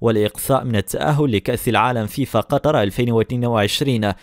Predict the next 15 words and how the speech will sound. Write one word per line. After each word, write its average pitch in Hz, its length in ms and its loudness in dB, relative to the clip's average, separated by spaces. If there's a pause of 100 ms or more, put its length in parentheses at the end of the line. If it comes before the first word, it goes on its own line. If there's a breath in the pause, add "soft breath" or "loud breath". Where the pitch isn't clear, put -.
(260 loud breath)
بل 113 320 2
هناك 107 520 0
عدة 113 520 0
أسباب 131 540 0
أخرى 113 420 -2
فنية 123 460 -2
ونفسية، 113 680 0 (340 loud breath)
مضيفا 135 540 0
المدرب 107 520 0
واللاعبين 117 580 0
أيضا 147 280 -2
يتحملون 113 800 -2
جزءا 143 340 -2
من 123 240 -4
الهزيمة، 113 600 0